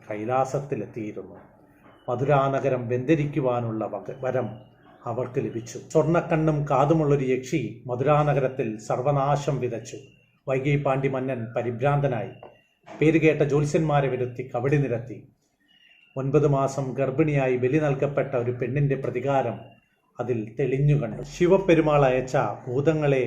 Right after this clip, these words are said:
മയക്കാൻ ശക്തിയുള്ള മന്ത്രവേലനെ കൊട്ടാരത്തിൽ വരുത്തി. എന്നാൽ ഒരാളും ചോദിക്കാത്ത വിചിത്രമായ കാര്യങ്ങളാണ് പൂജയ്ക്കായി മന്ത്രവേലൻ ആവശ്യപ്പെട്ടത്. അമ്പിളിക്കൊമ്പ്, മണലാട്ടിയ എണ്ണ,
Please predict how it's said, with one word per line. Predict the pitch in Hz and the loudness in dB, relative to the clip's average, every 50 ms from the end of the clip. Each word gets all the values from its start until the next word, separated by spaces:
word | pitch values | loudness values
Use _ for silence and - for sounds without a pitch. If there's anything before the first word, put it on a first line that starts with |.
| 117 117 | -2 -6
മയക്കാൻ | 123 117 113 117 120 120 - - 135 127 123 | -6 -6 -6 -6 -6 -6 -4 -2 -2 -2 -2
ശക്തിയുള്ള | 123 - 135 - - - - 185 160 127 117 110 104 90 - - - - - - - - - - - | -4 -6 -6 -6 -6 -6 -2 -2 0 0 0 -2 -4 -6 -8 -14 -20 -20 -20 -20 -20 -20 -18 -10 -6
മന്ത്രവേലനെ | 131 127 135 151 151 175 160 131 123 120 113 113 110 104 98 90 - - - | -4 -2 0 4 6 6 6 6 4 2 0 -2 -6 -8 -10 -14 -16 -14 -10
കൊട്ടാരത്തിൽ | - 110 113 - - 139 139 139 139 - 139 113 | -10 -8 -6 0 0 2 2 2 0 -4 -4 -4
വരുത്തി. | 101 101 95 101 - - 104 - - - - - - - - - - - - - | -6 -8 -8 -10 -14 -14 -20 -20 -20 -20 -20 -20 -20 -20 -20 -20 -20 -6 2 4
എന്നാൽ | 170 165 170 185 180 170 165 151 - - - - - - - _ - | 4 4 4 4 2 2 2 0 -2 -8 -16 -20 -20 -20 -12 _ 0
ഒരാളും | 175 214 220 202 185 180 180 180 175 170 165 151 | 2 6 6 8 8 8 6 4 4 2 0 0
ചോദിക്കാത്ത | - - 139 143 147 160 156 - 156 139 135 - 131 120 113 | -2 -2 0 0 0 0 0 2 2 2 2 2 0 -2 -2
വിചിത്രമായ | 113 139 143 170 190 190 - 190 196 190 185 180 175 170 156 143 123 107 104 - - - - - - | -2 -4 -2 -2 -2 0 2 4 4 4 4 4 4 4 4 4 2 0 -4 -8 -12 -18 -20 -20 -10
കാര്യങ്ങളാണ് | - 127 120 123 139 143 165 156 156 135 120 110 107 104 101 | -6 -4 -2 0 0 0 2 2 2 2 0 0 -2 -6 -12
പൂജയ്ക്കായി | - - 135 135 151 147 147 175 165 - - 127 110 104 101 104 | -12 -6 -4 -2 0 2 2 0 0 0 -2 -2 -2 -2 -6 -8
മന്ത്രവേലൻ | 113 110 113 120 120 120 117 120 107 101 98 95 - - - | -10 -8 -4 0 0 0 0 0 -4 -4 -8 -10 -12 -16 -16
ആവശ്യപ്പെട്ടത്. | 110 104 110 120 127 - - - - - 110 - 107 - - - - - - - - - - - - | -12 -8 -6 -6 -6 -8 -8 -12 -12 -12 -12 -12 -12 -14 -14 -16 -20 -20 -20 -20 -20 -20 -20 -14 -8
അമ്പിളിക്കൊമ്പ്, | 131 135 143 151 151 156 160 156 151 139 - - 123 107 104 104 104 101 - - - - - - - - - - | -4 -2 0 0 4 4 4 4 2 -2 -4 -6 -6 -6 -6 -10 -12 -14 -16 -16 -20 -20 -20 -20 -20 -20 -14 -6
മണലാട്ടിയ | 135 139 139 139 143 160 165 160 156 143 135 139 - - 135 113 110 104 - - - | -4 -2 0 0 2 2 4 4 4 2 2 0 -2 -6 -6 -4 -4 -6 -8 -10 -12
എണ്ണ, | 117 107 110 123 | -12 -8 -6 -6